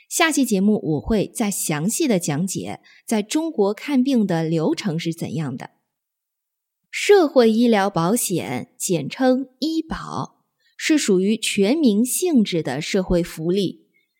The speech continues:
用于去医院看病、买药等医疗花费。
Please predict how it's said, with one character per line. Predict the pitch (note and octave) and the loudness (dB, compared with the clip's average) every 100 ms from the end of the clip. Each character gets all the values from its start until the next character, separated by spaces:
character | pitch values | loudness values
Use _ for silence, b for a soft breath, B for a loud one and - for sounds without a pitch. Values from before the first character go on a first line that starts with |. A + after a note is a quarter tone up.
| _ | _
用 | D4+ D#4 C#4 | 0 4 4
于 | C#4 | 4
去 | D4+ | 2
医 | C#4 D4+ | 0 2
院 | D#4+ D#4 A#3 | 2 2 2
看 | - D4+ B3+ | 0 2 2
病、 | C#4+ A3 F3 | 2 0 0
买 | F#3 D3+ C3+ | -6 -8 -4
药 | F#3 C#4 E3 - _ | 0 0 0 -4 _
等 | F#3 D3+ G#2 | -2 -2 -4
医 | C#3+ G#3+ | -2 0
疗 | G3+ D#3 | 2 0
花 | E3 E3 | -2 -4
费。 | - D3 - _ | -2 -6 -6 _